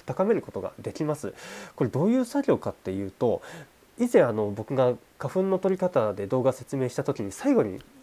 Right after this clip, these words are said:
えー、ジャム瓶の中に、えー、花粉を入れて、で、冷蔵庫にしまっておきましょうって言いましたが、冷蔵庫とかで低い温度で、えー、保存しておくと、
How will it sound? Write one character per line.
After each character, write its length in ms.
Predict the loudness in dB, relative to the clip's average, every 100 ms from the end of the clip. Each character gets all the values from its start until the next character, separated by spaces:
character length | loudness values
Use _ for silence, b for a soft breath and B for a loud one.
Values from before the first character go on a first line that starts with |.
| -12
え 280 | -8 -4 -4 -8 -10 -10
ー、 120 | -4
ジ 100 | 2
ャ 60 |
ム 120 | 4 4
瓶 140 | 2
の 80 | 0
中 240 | -2 -2
に、 180 | -4 -8 B B B B 0
え 320 | 2 2 -2
ー、 40 |
花 100 | -2
粉 140 | 2 4
を 40 |
入 40 | 4
れ 80 | 2
て、 300 | 4 2 2
で、 300 | 2 2 4
冷 140 | 2
蔵 140 | 2 2
庫 100 | 0
に 120 | -4
し 140 | -6
ま 120 | -4 -4
っ 20 |
て 180 | 0 0
お 80 |
き 80 | 2
ま 100 | -2
し 80 | -2
ょ 40 |
う 40 | -6
っ 20 |
て 120 | -6 -8
言 120 | -4
い 40 | -2
ま 140 | -2
し 120 | -4
た 160 | -8 -6
が、 280 | 0 0 -2 -8
冷 220 | 2 2
蔵 140 | 4 0
庫 120 | -2
と 100 | -8
か 160 | -8 -2
で 240 | 0 0 B B B
低 360 | -10 -2 4 6
い 60 | 6
温 120 | 4
度 120 | -2
で、 200 | -4 -8 _ _
え 480 | -16 -12 -6 -4 -4
ー、 60 | -6
保 140 | -2
存 160 | 2 0
し 60 |
て 100 | 0
お 40 | -4
く 100 | -2
と、 180 | -4